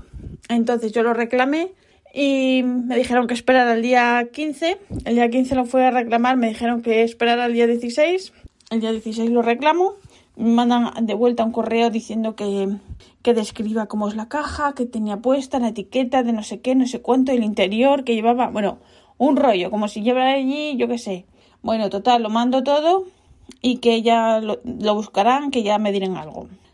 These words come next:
Total, que al día siguiente tengo en casa el paquete. ¿Qué pasa? ¿Que sabían perfectamente dónde estaba el paquete? ¿Esto qué es? ¿Una confabulación?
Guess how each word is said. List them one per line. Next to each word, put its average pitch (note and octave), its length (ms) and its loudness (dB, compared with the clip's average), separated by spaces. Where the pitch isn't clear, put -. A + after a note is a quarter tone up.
Total, A3+ 440 2
que G3+ 100 -2
al G#3 60 -2
día B3 140 2
siguiente C4 420 0
tengo A3+ 200 0
en G#3 60 -4
casa A3 600 -2
el F#3+ 200 -2
paquete. F3 640 -8
¿Qué A#3 140 4
pasa? E3 420 -4
¿Que - 100 -12
sabían G3+ 340 0
perfectamente B3 600 -2
dónde A#3+ 140 2
estaba A#3+ 200 0
el A#3+ 80 0
paquete? A#3+ 600 -4
¿Esto A#3+ 260 0
qué G#3+ 140 0
es? - 200 -8
¿Una A#3+ 220 2
confabulación? C4 1040 0